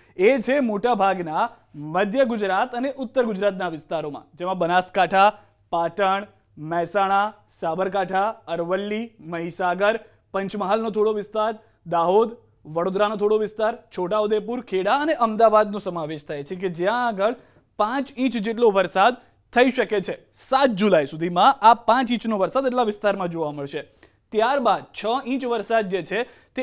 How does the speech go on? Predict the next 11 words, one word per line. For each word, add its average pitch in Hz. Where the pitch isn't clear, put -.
એકદમ 233
જાંબલી 208
રંગ, 247
જે 247
ઘે-, 185
ગાઢ 196
જાંબલી 214
રંગ 214
છે 185
તેવા 254
વિસ્તારોમાં 247